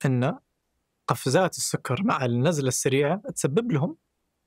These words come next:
إشكالية في المزاج، إشكالية في ال-، في، في ال-، في التوتر. طبعًا إيش القنبلة؟ القنبلة كذا لو ح-، لو جبت شيئين مع بعض،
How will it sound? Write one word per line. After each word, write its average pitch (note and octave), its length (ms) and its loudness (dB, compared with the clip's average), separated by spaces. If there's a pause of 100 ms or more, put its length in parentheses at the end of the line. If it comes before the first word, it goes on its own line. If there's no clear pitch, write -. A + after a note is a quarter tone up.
(300)
إشكالية F#3+ 320 2
في - 100 -2
المزاج، - 340 -2 (520)
إشكالية - 300 0
في - 120 -2
ال-، C3+ 240 -4 (160)
في، C3 420 0 (220)
في - 80 -4
ال-، - 180 -2
في - 40 -20
التوتر. - 520 -4 (840)
طبعًا C3+ 260 2
إيش E3 180 0
القنبلة؟ A#2+ 680 0 (1400)
القنبلة G3+ 400 0
كذا A#2 180 0
لو B2 140 0
ح-، - 80 -4
لو B2+ 240 0
جبت B2 180 -4
شيئين D3 260 2
مع A#2+ 100 0
بعض، - 240 -4